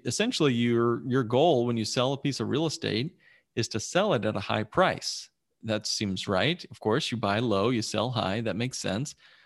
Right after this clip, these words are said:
But now what? Now you've got, uh, o-, a limited period of time where you're forced to buy another real estate deal at an even higher price to continue this deferring of your taxes using the ten thirty-one exchange.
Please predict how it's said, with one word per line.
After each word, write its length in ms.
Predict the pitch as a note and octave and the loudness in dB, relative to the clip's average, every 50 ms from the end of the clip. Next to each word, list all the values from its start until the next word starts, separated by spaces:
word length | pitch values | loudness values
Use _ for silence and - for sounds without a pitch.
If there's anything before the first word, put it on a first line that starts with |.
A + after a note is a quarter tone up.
| _ _ _ | _ _ _
But 100 | - C3 | -4 -2
now 160 | D#3+ F#3 A3+ | 0 0 2
what? 260 | G#3+ C3 - - - - _ _ | 2 0 -2 -2 -6 -12 _ _
Now 220 | - G#2+ A#2+ C3+ E3+ | -2 0 0 2 2
you've 260 | G3+ G#3+ A3 F#3 - | 0 0 -2 -2 0
got, 320 | - A#2 A2 A2+ A2+ - - _ _ _ _ _ _ _ _ - | 2 2 4 2 2 -2 -6 _ _ _ _ _ _ _ _ -6
uh, 120 | A2 A2 - | -4 -4 -2
o-, 180 | - - C3+ - - | -2 -2 -2 0 2
a 100 | B2+ A#2 | 2 2
limited 580 | G#2+ A2+ A#2+ C3 D#3+ G3+ A#3 B3 A#3 A3+ G3 F#3 | 2 2 2 2 2 2 2 2 0 0 -2 -2
period 260 | - G3 G3 F3+ C#3+ | 0 2 4 4 4
of 100 | A#2+ A2 | 2 0
time 400 | - - G3 G3+ E3+ B2+ A#2 A#2 | -2 -2 0 0 2 2 2 2
where 120 | A2+ A#2 | 2 0
you're 100 | B2 C#3+ D#3+ | 0 -2 -4
forced 520 | - - - - - A3+ A#3+ A3+ - - | -6 -10 -10 -4 -2 0 0 0 0 -2
to 80 | - D#3+ | -2 -2
buy 520 | B2 A#2+ C3 C3+ D#3+ F3+ G3 G3+ G3 F#3+ - | -2 0 0 0 0 0 0 0 -2 -2 0
another 540 | - A#2+ A#2+ A#2 C3 D3+ F#3 G#3+ A#3+ B3 A3 | 0 0 0 0 0 2 2 2 2 2 0
real 240 | G#3+ G#3+ A3 A3+ G#3+ | 0 0 0 2 0
estate 340 | F#3 - - B2 A2+ A2 A2 | 0 0 2 0 0 0 0
deal 400 | - A2+ G#2+ G#2+ G#2+ G#2+ G#2+ - | 2 4 4 4 4 2 0 0
at 140 | - C3 C#3 | 0 0 0
an 160 | D#3 D3+ C#3+ | 0 0 -2
even 380 | - - D3 D3+ D3 D#3 C#3+ B2+ | 0 0 0 0 2 0 0 -2
higher 480 | A#2+ - - - F#3+ A3 C#4 D#4+ D4 | -2 -4 -6 -6 -4 -2 0 0 -2
price 640 | - - - - G#2 G2 F#2+ G2 C3 F#3+ - - - - _ - - - _ _ - | -2 -2 0 2 2 2 2 0 -2 -2 -4 -8 -12 -14 _ -20 -20 -20 _ _ -12
to 80 | - B2+ | -6 -4
continue 520 | - C#3 B2 - - D3 D#3+ E3+ E3 D#3 | -4 -4 -2 0 0 0 2 2 2 2
this 200 | C3+ B2+ A#2+ - | 2 2 0 0
deferring 600 | - - B2+ - - - C3+ C3+ C#3+ D3 D3 D3 | -2 -6 -8 -8 0 2 4 4 4 4 2 0
of 120 | C#3 B2+ A2+ | 0 0 -2
your 120 | A2+ G2+ | -2 -2
taxes 680 | F#2+ - - D#3+ F3+ G3 F3+ - - G#2+ G#2 A2+ A#2 A#2 | -4 -4 -2 -2 -2 -2 -2 -2 -2 0 0 0 0 0
using 260 | A#2+ B2 A2+ C3+ C3 | 0 0 0 -2 -2
the 100 | A#2 A2+ | -2 -2
ten 220 | - - A2 G#2+ A2+ | -2 -2 -4 -2 -2
thirty-one 440 | - A#2+ A2 B2 A#2+ A2+ G#2 G2+ | -2 -2 -2 -2 0 0 0 0
exchange. 600 | A2+ B2+ - - - E3 E3+ D#3 G#2+ - - - | -2 -4 -4 -2 -2 0 0 -2 -4 -6 -8 -12